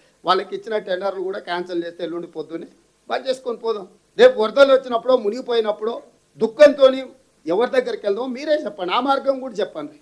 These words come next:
ఫామ్ హౌస్లో పండుకునే ఆయన దగ్గరికి వెళ్ళి శరణు కోరదామా? ఉల్లంఘనలు చేసి కట్టుకున్న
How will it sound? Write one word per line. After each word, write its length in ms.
ఫామ్ 180
హౌస్లో 240
పండుకునే 400
ఆయన 120
దగ్గరికి 340
వెళ్ళి 160
శరణు 280
కోరదామా? 480
ఉల్లంఘనలు 520
చేసి 520
కట్టుకున్న 600